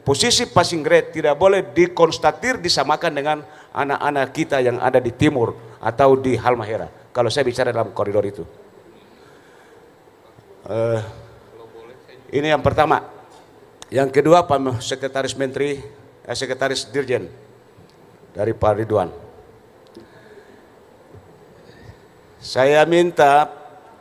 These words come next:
untuk rekon data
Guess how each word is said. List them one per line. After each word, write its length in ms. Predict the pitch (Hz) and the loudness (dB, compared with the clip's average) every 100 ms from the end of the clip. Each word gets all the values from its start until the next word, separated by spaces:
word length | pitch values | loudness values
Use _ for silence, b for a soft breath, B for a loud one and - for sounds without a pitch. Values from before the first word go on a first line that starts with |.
| B B - | B B -6
untuk 640 | 127 147 170 165 - - - - | -2 -2 -2 -4 -6 -20 -20 -14
rekon 800 | - 123 175 180 160 135 107 98 | -6 2 2 4 2 2 0 -4
data 480 | 135 - 113 82 | -6 -4 -8 -8